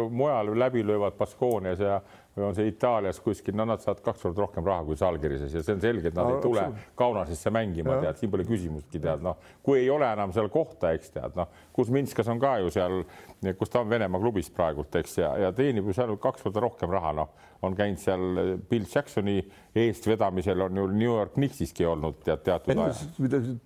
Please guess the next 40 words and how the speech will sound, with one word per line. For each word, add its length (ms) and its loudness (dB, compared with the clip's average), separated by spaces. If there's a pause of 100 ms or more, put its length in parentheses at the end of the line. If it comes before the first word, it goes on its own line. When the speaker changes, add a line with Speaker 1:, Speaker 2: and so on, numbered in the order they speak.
(120)
Speaker 2:
tule, 300 2
miks 200 -2
siis 120 0
Ulanovas 440 2
ära 160 2
läks, 180 -2
miks 220 -2
Lekjavitšus 540 2
vahepeal 320 0
ära 100 0
läks, 160 -4
on 80 -4
selge, 320 2
noh, 160 0
mida, 220 0
tul 180 0
on 60 0
vaja 160 2
proovida, 420 2
sealt 240 -2
Speaker 1:
Jah, 240 4
Speaker 2:
see 120 2 (140)
Speaker 1:
jah. 140 2
Speaker 2:
rõbin 300 2
on 60 -2
suurem 320 2
ja 120 0
lähedki 240 -2
teenid 220 2
Speaker 1:
Absoluutselt. 260 2
Speaker 2:
vahepeal 200 0
natuke 280 -6
ja 40 0
tuled 200 2
talle 200 2
Speaker 1:
Absoluutselt. 120 2
Speaker 2:
tagasi, 240 0
kui 40 2
vaja 180 2
on. 220 -2